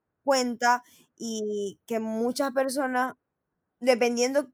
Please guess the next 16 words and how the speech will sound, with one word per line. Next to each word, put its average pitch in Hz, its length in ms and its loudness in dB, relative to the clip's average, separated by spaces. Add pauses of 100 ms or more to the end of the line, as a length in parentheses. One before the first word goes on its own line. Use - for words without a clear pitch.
(200)
como 233 300 0
dice 233 720 0
o 214 80 2
decía 226 400 0
Daniela, 220 420 4
el 196 240 -2
tipo 226 220 -2
de 233 80 2
persona 233 380 -4
que 233 120 -4
sean, 196 400 -2 (500)
eh, 214 300 2
le 220 120 2
importa, 247 540 6
pues, 269 240 0
si, 220 560 -8